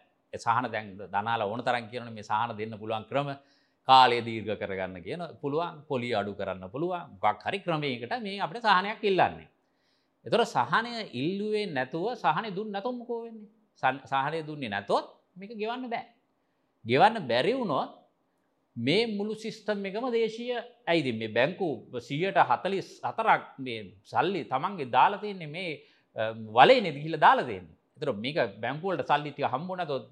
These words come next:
මිනිස්සුගේ ඔක්කොම තැන්පතුනේ තියෙන්නේ. ඒ මි-, මිනිස්සුන්ගේ ඔක්කොම මේ සිස්ටම් මිලියන පනස් දෙකක් තැන්පතු කාරයෝ ඉන්නෝනේ බැංකු වල.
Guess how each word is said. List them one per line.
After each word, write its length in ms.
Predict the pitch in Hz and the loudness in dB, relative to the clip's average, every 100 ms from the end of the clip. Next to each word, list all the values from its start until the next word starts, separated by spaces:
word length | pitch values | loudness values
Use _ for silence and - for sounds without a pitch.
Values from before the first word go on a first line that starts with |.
| 131 | -14
මිනිස්සුගේ 500 | 123 156 170 185 139 | -10 -10 -8 -4 -2
ඔක්කොම 320 | 123 - 165 | -4 -6 -2
තැන්පතුනේ 540 | 175 160 214 180 135 123 | 0 2 0 -4 -6 -6
තියෙන්නේ. 420 | 226 226 113 98 _ _ | -8 -8 -10 -14 _ _
ඒ 140 | 139 | -6
මි-, 260 | 127 147 139 | -2 -2 -4
මිනිස්සුන්ගේ 580 | 135 156 185 190 147 123 | -8 -6 -6 -8 -4 -4
ඔක්කොම 340 | 117 196 165 | -4 -6 -6
මේ 220 | 151 147 | -4 -6
සිස්ටම් 380 | - 139 - 196 | -4 -8 -4 -4
මිලියන 320 | 139 156 214 160 | -2 0 0 2
පනස් 220 | 175 185 | 0 0
දෙකක් 320 | 214 170 143 | -4 -4 -6
තැන්පතු 400 | 143 143 - 220 | 0 0 0 -4
කාරයෝ 360 | 170 170 156 147 | 0 2 2 0
ඉන්නෝනේ 340 | 202 240 165 143 147 147 | -2 -6 -10 -10 -12 0
බැංකු 320 | 165 247 135 | 0 0 -4
වල. 160 | 98 | -4